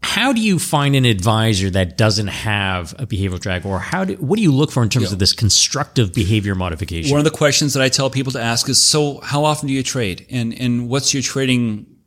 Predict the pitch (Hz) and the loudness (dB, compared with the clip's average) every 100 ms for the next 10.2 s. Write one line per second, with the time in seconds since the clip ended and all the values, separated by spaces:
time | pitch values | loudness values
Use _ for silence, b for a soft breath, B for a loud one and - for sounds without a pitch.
0 | - 110 107 104 104 113 117 107 107 101 | -10 -6 -6 -6 -6 -4 -4 -2 -2 -4
1 | - 98 _ - 107 110 104 87 - 120 | -10 -16 _ -16 -8 -6 -6 -8 -8 -6
2 | 104 87 - B B B - 110 107 101 | -6 -8 -16 B B B -12 -8 -6 -6
3 | 98 - _ - - 120 113 117 117 - | -10 -14 _ -2 -2 0 -2 -2 -4 -2
4 | 120 113 107 104 113 143 - 113 110 120 | -2 -2 -2 -4 -4 -4 -4 -6 -4 -2
5 | 107 - - 113 113 104 - 113 110 - | 0 0 -2 -6 -6 -8 -8 -6 -6 -8
6 | 117 117 120 120 120 - 117 107 113 110 | -8 -6 -4 -4 -4 -6 -8 -6 -6 -4
7 | 107 - 110 120 127 - 120 - 107 95 | -4 -6 -6 -6 -8 -4 -2 -2 -4 -6
8 | 147 127 113 - 98 107 113 - 117 117 | -10 -8 -8 -8 -10 -8 -10 -8 -4 -4
9 | - - 131 131 127 120 120 117 113 110 | -2 -4 -6 -4 -2 -2 -2 -4 -2 -2
10 | 107 | -2